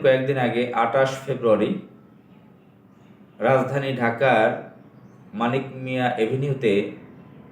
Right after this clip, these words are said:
ছাত্ররা একটি রাজনৈতিক দল করার জন্য একটি বিশাল সভা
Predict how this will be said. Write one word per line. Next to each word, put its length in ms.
ছাত্ররা 560
একটি 380
রাজনৈতিক 760
দল 320
করার 380
জন্য 520
একটি 300
বিশাল 680
সভা 640